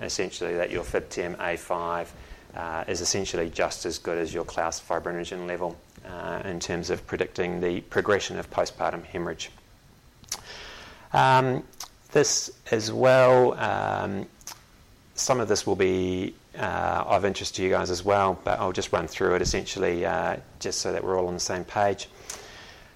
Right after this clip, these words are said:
What we've got really good information for is, uh, where we should be coming in to treat a low fibrinogen level. Um, so when we've got a patient who's bleeding, they've got an abnormal fib T M or an abnormal class fibrinogen level,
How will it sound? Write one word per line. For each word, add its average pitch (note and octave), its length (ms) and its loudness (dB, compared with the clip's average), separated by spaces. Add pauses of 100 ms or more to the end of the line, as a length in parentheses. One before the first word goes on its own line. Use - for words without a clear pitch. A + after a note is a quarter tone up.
(180)
What E3 140 8
we've D3+ 180 6
got C3 140 6
really A#2+ 280 8
good G#2+ 120 6
information G2+ 520 -2
for F#2 460 4 (140)
is, F#2 580 2 (260)
uh, F2 520 0 (320)
where G#2 260 2
we G2 100 6
should - 200 -2
be - 80 -6
coming F#2+ 360 -4
in F2+ 280 -2
to F#2 300 -2
treat - 600 -2 (560)
a G2 100 2
low F#2 200 4
fibrinogen E2 600 -2
level. E2 240 -4 (500)
Um, E2+ 300 -8 (380)
so - 140 0
when F2+ 120 0
we've F#2+ 80 2
got C#3 100 6
a C3 60 0
patient G#2 300 2
who's F2+ 120 -4
bleeding, G#2+ 520 4
they've F#2 140 2
got G#2 140 4
an F#2+ 100 0
abnormal G2 520 2
fib - 280 -4
T - 160 -6
M F#2+ 200 -4
or F2+ 140 -2
an G#2+ 80 -6
abnormal G2 440 -4
class F2+ 300 -2
fibrinogen A2 520 -2
level, G#2 340 0